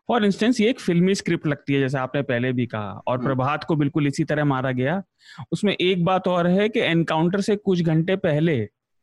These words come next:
Speaker 1: सुप्रीम कोर्ट में याचिका दायर की गई थी कि इनका एनकाउंटर हो सकता है, कृपया रोकें।
Speaker 2: हम्म।
Speaker 1: तो ये बात सबको पता थी कि
Speaker 2: हाँ,
Speaker 1: क्या हो
Speaker 2: ये, ये भी एक, actually एक बहुत इंटरेस्टिंग न्यूज़ था। Actually थोड़ा सा विस्तार में बताएंगे इसको, because बहुत इंपॉर्टेंट है। आज ही मैंने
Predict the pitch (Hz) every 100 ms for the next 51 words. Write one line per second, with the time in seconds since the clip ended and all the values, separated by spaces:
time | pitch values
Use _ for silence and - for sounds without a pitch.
0 | _ 170 156 180 165 180 208 196 196 190
1 | 214 180 156 160 202 196 175 165 170 151
2 | 139 139 127 147 190 240 - _ _ _
3 | - 208 202 202 214 214 180 175 196 180
4 | 165 165 196 214 190 185 185 147 127 135
5 | 107 - _ _ _ 131 113 113 _ -
6 | 240 226 190 247 220 - 262 240 254 254
7 | 208 302 226 170 151 - 202 202 240 277
8 | 269 262 202 294 240 240 233 185 190 220
9 | 208 170 175 - 185 180 160 151 147 -
10 | 160 160 170 208 208 202 202 208 160 -
11 | 170 180 170 170 160 151 151 151 156 143
12 | 156 143 151 156 127 123 120 123 120 196
13 | 151 160 160 208 190 175 175 170